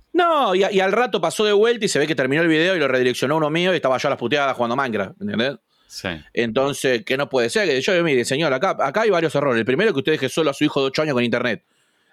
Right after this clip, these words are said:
Speaker 1: Quédese tranquilo que lo, lo, lo mínimo que va a encontrar es un gordo con peluca puteando. Lo mínimo que va a encontrar.
Speaker 2: ¿Mm?
Speaker 1: ¿Me entendés?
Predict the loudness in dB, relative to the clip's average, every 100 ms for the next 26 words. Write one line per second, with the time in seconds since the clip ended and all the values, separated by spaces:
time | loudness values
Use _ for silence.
0 | _ -4 -2 -2 -2 -2 -2 -2 0 0
1 | 0 0 2 0 2 2 2 2 2 2
2 | 2 0 0 0 0 0 2 2 2 0
3 | 0 0 0 0 0 -2 -2 0 0 0
4 | -4 -6 -2 -2 0 -2 -2 _ _ -10
5 | -10 -10 _ -20 _ -6 -4 0 0 -2